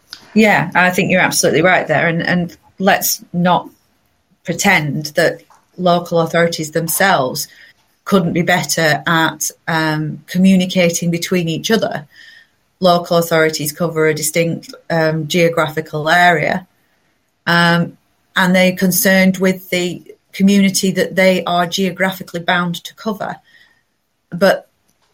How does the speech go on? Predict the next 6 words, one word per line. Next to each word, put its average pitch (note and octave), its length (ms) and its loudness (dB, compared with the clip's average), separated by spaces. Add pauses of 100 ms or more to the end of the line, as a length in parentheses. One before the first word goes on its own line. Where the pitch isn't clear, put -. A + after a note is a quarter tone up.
(540)
things G#3+ 340 2
don't F#3+ 360 0
just F3+ 320 0
happen D3+ 640 -4 (440)
in E3+ 200 -2
a E3 280 -4